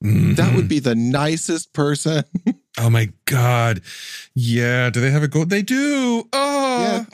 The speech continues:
Speaker 1: yeah.
Speaker 2: If you're rolling percentages, it's twenty-one to twenty-five.
Speaker 1: I'm really surprised that the golden retriever doesn't get mental affinity bonuses. That's,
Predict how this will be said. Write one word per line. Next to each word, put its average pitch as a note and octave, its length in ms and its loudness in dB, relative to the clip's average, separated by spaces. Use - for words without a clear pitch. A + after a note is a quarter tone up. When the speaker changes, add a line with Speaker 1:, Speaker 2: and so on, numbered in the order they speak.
Speaker 1:
yeah. A3 460 0
Speaker 2:
If D3+ 100 -2
you're D3+ 120 0
rolling D3 260 0
percentages, D3+ 580 -2
it's A#2 140 -6
twenty-one C#3 400 -2
to C#3+ 100 -6
twenty-five. D3+ 600 -2
Speaker 1:
I'm C3 380 2
really A#2+ 320 2
surprised G#2 460 0
that F#2 100 -4
the G#2 80 -2
golden G2+ 320 0
retriever F2+ 420 0
doesn't E2+ 280 -2
get - 180 -6
mental E2 340 0
affinity D2 400 -4
bonuses. - 640 -6
That's, - 440 -4